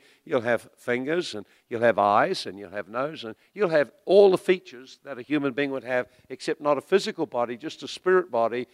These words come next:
and your memories. Everything you remember, every experience you had, you'll take it with you. Now, notice also about the place. Now, so, now people struggle with this thing of a real hell. But there is a real heaven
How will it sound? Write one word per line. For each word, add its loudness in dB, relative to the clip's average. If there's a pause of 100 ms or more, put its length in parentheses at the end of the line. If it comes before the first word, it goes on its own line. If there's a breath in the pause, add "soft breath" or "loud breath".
(180 soft breath)
and -8
your -6
memories. -8
Everything -4
you -12
remember, -4 (200 soft breath)
every -8
experience -4
you -2
had, 0 (220 soft breath)
you'll -8
take -4
it -18
with 0
you. -10 (720)
Now, -4 (200)
notice 0 (100)
also 2 (240 soft breath)
about -2
the -8
place. 4 (540 soft breath)
Now, -2
so, -6
now 0
people 2
struggle 2
with -6
this -8
thing -10
of -8
a -10
real -12
hell. -6 (400)
But 0
there -10
is -8
a 4
real 2
heaven -4